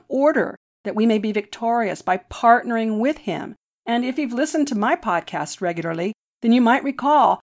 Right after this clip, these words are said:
hearing me speak words from the Lord, also stating that God is creating a setup. With podcast thirty-two, which first ran on February tenth, twenty twenty-one,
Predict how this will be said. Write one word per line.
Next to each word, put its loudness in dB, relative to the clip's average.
hearing 4
me 2
speak -2
words 0
from -4
the 2
Lord, 2
also 4
stating -4
that -6
God 6
is -6
creating -4
a -4
setup. -2
With -2
podcast 2
thirty-two, 0
which -4
first 0
ran 2
on 0
February 0
tenth, -4
twenty -2
twenty-one, 0